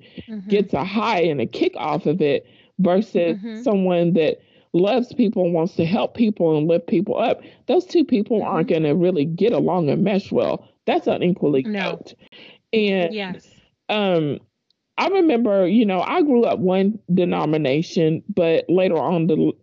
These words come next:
Speaker 2: in life, I s-, I converted to something else. And, you
Speaker 1: Mm-hmm.
Speaker 2: know, I've, I've been under different ministries and different
Speaker 1: Mm-hmm.
Speaker 2: denominations until I found what I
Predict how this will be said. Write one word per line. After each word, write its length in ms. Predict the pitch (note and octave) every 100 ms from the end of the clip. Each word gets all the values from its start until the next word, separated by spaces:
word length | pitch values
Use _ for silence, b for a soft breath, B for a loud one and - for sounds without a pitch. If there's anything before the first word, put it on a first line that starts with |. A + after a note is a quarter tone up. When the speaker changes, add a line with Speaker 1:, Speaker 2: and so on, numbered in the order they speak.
| _
Speaker 2:
in 240 | F3+ D#3+ D3
life, 320 | C4+ F#3+ F3+ - _ _ _
I 100 | -
s-, 140 | F#3 - -
I 120 | - F#3
converted 560 | G#3 G3 E3 D#3+ -
to 100 | F3+
something 400 | D3+ C#3 F3 - -
else. 400 | D4 - - - B B B B B A#3
And, 360 | G#3+ F#3 F3+
you 100 | F#3
Speaker 1:
Mm-hmm. 40 | F3+
Speaker 2:
know, 200 | E3 -
I've, 200 | D#3 D#4 -
I've 240 | - G#3+ G#3+
been 220 | G#3 F#3+
under 500 | F#3+ F#3 E3 D#3+ B2+
different 720 | - F3 F#3+ G#3+ - E3+ - _ -
ministries 1040 | F#3 F3+ F3 F3+ - E3 E3 D#3+ F3 F#3
and 240 | C#3 B2+ - B B B B B
different 360 | G3+ G#3+ G3+ F3+
Speaker 1:
Mm-hmm. 100 | F#3 E3+
Speaker 2:
denominations 960 | E3 E3 D#3+ D#3 E3 - F3 E3 G#3 -
until 400 | E3+ - F#3+ -
I 180 | A3 A#3+
found 640 | - E3 D#3+ D#3+ F3+ F3+ F#3
what 400 | D3 C3 - _ _ _
I 340 | D4+ D4 G3